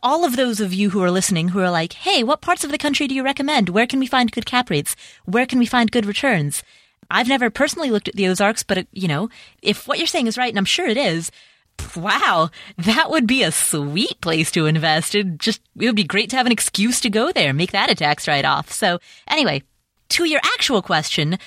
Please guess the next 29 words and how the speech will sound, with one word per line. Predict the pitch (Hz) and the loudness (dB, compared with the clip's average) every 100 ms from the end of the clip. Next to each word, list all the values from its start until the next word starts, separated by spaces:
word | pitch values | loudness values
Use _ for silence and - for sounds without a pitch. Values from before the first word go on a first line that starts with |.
| - - | -14 -6
which | 185 220 - | -2 0 2
is, | 208 190 175 - _ _ _ _ - | 2 2 0 -4 _ _ _ _ 0
is | 226 - | 0 2
everything | 247 320 285 254 | 0 2 2 2
going | 220 233 220 | 2 2 2
to | |
suck | 180 - 269 247 | 2 0 0 0
if | 196 | -2
I | 180 | 0
can't | 233 - | 0 0
find | 220 202 | 0 0
a | 185 | 2
good | 214 - | -2 -2
property | 226 254 180 | -2 0 0
manager? | 143 139 143 147 160 - - _ _ - | 2 0 0 2 0 -4 -20 _ _ -6
Yes, | 220 180 - - - _ - | -2 -2 -2 -6 -6 _ -4
everything | 240 240 196 220 269 233 247 | 0 2 2 2 0 2 0
is | 226 214 | 2 -2
going | - 214 202 | 0 0 0
to | 196 | 0
suck | 196 185 | -2 -2
if | 214 | -6
you | 180 | -4
can't | - 180 | 0 0
find | - 175 | 0 0
a | 165 | 2
good | 170 | 0
property | 185 160 156 143 | 2 0 0 0
manager. | 135 131 - - | 0 0 0 -2